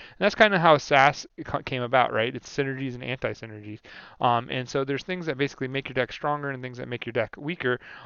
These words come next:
Um, and it does a pretty good job of finding things that go two levels, right? And, um, I think that's why sas is a successful system, and it does do good things, but it does have limits, um, to how good it can be because of the way some certain cards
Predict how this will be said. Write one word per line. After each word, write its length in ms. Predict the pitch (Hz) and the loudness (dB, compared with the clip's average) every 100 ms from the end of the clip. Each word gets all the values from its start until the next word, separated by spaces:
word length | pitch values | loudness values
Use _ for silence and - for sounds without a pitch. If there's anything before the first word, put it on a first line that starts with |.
| - | 0
Um, 220 | 131 127 | 2 2
and 160 | 143 139 | -2 -2
it 80 | 139 | 0
does 160 | 196 | 0
a 60 | 196 | 0
pretty 260 | - 196 190 | -6 -8 -6
good 200 | 196 147 | -6 4
job 360 | 143 139 139 - | 6 8 4 -4
of 500 | 165 139 131 120 120 | 2 4 4 2 -10
finding 360 | - 131 139 123 | -4 -2 -2 -4
things 220 | 131 120 | -10 -10
that 100 | 120 | -6
go 160 | 123 123 | -4 -4
two 260 | - 127 | -8 -8
levels, 440 | 123 120 - 147 - | -6 -6 -8 -16 -6
right? 260 | 131 135 | -4 -4
And, 220 | 165 123 123 | -6 -8 -4
um, 300 | 120 117 - - | -4 -4 -10 -8
I 100 | 127 | -6
think 240 | - 131 | -6 -4
that's 320 | - 123 - 139 | 0 0 -4 2
why 260 | 127 117 | 4 4
sas 380 | 110 - 117 - | 2 -4 -4 -4
is 120 | 117 | -10
a 40 | 117 | -12
successful 540 | - 113 123 113 143 | -12 -6 -4 -6 -8
system, 480 | - 160 - 175 165 - - - - | -12 -12 -10 -10 -10 -16 -20 -18 -4
and 80 | 139 | 0
it 60 | |
does 180 | 135 151 | 4 4
do 160 | 139 131 | 2 -4
good 200 | 131 127 | -4 -2
things, 220 | 160 156 | -2 -2
but 200 | - 131 | -4 -4
it 80 | 135 | 0
does 180 | 165 175 | 0 2
have 200 | 160 139 | 4 2
limits, 420 | 139 131 131 - - | 0 -6 -8 -12 -6
um, 280 | 135 123 120 | -4 -4 -6
to 140 | 123 | -8
how 260 | 117 131 123 | 2 2 2
good 160 | 131 127 | -2 -4
it 80 | - | -4
can 260 | - 131 | -4 -4
be 200 | 131 131 | -4 -6
because 400 | 123 - 123 117 | -6 -4 -4 -2
of 200 | 117 117 - | -8 -10 -6
the 80 | 127 | -2
way 160 | 120 | -2
some 260 | 120 131 123 | -2 -6 -8
certain 300 | - 131 120 | -12 -14 -6
cards 320 | 123 120 113 | -4 -4 -6